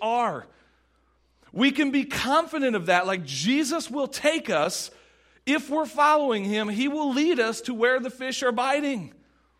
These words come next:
He will lead us to where the fish are gathered who are ready to be caught. And again, I go back to this idea, evangelism happens out in the deep water. There's no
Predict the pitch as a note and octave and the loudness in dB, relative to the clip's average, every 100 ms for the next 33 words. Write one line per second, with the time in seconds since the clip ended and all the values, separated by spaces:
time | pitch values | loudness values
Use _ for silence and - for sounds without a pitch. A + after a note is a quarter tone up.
0 | _ _ _ _ _ _ - C4+ C#4 C4+ | _ _ _ _ _ _ 2 2 2 2
1 | C#4 D#4 D4+ - B3 A3+ B3 C#4+ C4+ B3+ | 2 2 0 -2 -4 4 6 6 0 -6
2 | D4+ D#4 - C4+ G#3+ B3+ C#4+ C4 B3 G3+ | -6 -4 -4 -4 2 4 4 2 -2 -2
3 | B3+ A#3 G#3+ A3 B3+ C#4+ A#3 C4+ C#4+ - | 0 0 0 0 0 0 -4 -6 -8 -6
4 | - C#4 B3+ A#3+ - - _ _ _ _ | -4 -4 -4 -8 -14 -20 _ _ _ _
5 | _ _ _ _ _ _ _ - G3+ F3 | _ _ _ _ _ _ _ -2 -2 2
6 | C#4+ B3+ A3+ A#3+ C4 B3+ C4+ A#3+ C4 B3 | 4 4 2 2 2 2 -2 -2 0 0
7 | G#3 C#4 C4 - - _ B3 A#3+ F3+ C4 | 0 -2 -2 -4 -16 _ -2 0 4 2
8 | D#4 D4+ C#4+ D4 C#4 C4+ A#3 C#4 C#4+ C#4+ | 2 -2 -2 -2 -2 -4 0 0 0 -2
9 | A#3 B3 C4 C#4 C#4 A3+ F#3 C4+ G#3 A#3+ | 2 2 2 -2 -4 -4 -2 -2 -4 -2
10 | B3+ C4 C4 A#3 D#3+ - _ _ _ _ | 0 2 2 2 -2 -12 _ _ _ _
11 | _ _ _ _ - G#3+ C4+ G#3 A#3 C4+ | _ _ _ _ -2 0 2 0 4 4
12 | D4+ D#4+ D4 | 4 2 -6